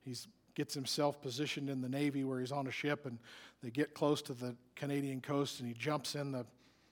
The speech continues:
Bering Sea, and he swims, like, four hours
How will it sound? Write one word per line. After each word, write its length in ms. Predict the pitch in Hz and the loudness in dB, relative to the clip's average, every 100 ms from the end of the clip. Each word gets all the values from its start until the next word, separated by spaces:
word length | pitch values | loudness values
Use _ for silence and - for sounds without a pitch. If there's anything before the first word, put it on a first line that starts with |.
| _ _ _ | _ _ _
Bering 320 | 117 151 135 131 | 4 6 6 2
Sea, 320 | - 147 131 | 4 4 4
and 100 | 123 | 0
he 60 | |
swims, 580 | 120 - 147 147 143 - - _ _ - - - - _ _ | -4 -2 0 0 -2 -6 -12 _ _ -20 -20 -20 -20 _ _
like, 120 | 170 - - | -18 -18 -20
four 460 | - - 143 143 123 | -18 -2 2 4 2
hours 540 | 123 135 143 165 | 0 0 -2 -4